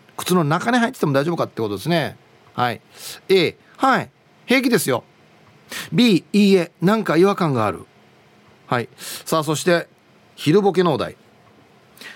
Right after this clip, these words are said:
おばあの知恵袋、ゆくし編に乗りそうな嘘知識を教えてください。へーってなるけど、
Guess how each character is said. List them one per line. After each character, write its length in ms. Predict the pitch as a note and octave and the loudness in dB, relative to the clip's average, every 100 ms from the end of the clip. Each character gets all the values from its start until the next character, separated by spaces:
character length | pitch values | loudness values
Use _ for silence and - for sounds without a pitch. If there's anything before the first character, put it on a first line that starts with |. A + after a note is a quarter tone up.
| - - | -20 -4
お 160 | D#3+ E3 | 0 2
ば 240 | G#3+ G#3+ | 2 2
あ 40 | G#3 | 2
の 140 | G3 | 0
知 220 | - G#3+ | 0 2
恵 120 | G3+ | 4
袋、 560 | F#3+ F3 - C#3+ A#2 - _ _ _ _ - | 4 0 -2 0 0 -2 _ _ _ _ -2
ゆ 160 | D#3 A#3 | 0 2
く 160 | D#4 | 0
し 180 | - C4 | 2 2
編 320 | E3+ F#3+ D#3+ - _ _ _ - | 2 2 0 -10 _ _ _ -2
に 240 | A3 A3 C#3+ | 0 0 0
乗 140 | D#3+ | 0
り 100 | F#3+ | 2
そ 240 | - E3+ | 0 0
う 40 | A#2+ | 0
な 260 | F#2+ G2 - - | -2 -4 -6 -2
嘘 260 | F#3+ G#3 G3 | -2 0 -2
知 160 | A#3 | -2
識 240 | F#3 - C3+ | -6 0 0
を 100 | A2+ | 2
教 120 | B2+ | -2
え 40 | |
て 80 | A2+ | -4
く 80 | A2 | -4
だ 120 | G2+ | -4
さ 140 | - | -6
い。 60 | E2+ _ _ _ _ - - - - - - - - | -10 _ _ _ _ -20 -20 -20 -20 -20 -20 -18 -2
へ 40 | E3+ B3 C#4+ C#4 C4+ C4+ C4+ | 2 4 4 2 2 2 0
ー 20 | |
っ 20 | |
て 140 | - | 0
な 100 | F#3+ | 2
る 80 | F3+ | 4
け 80 | E3 | 4
ど、 220 | C#3+ C3 | 2 0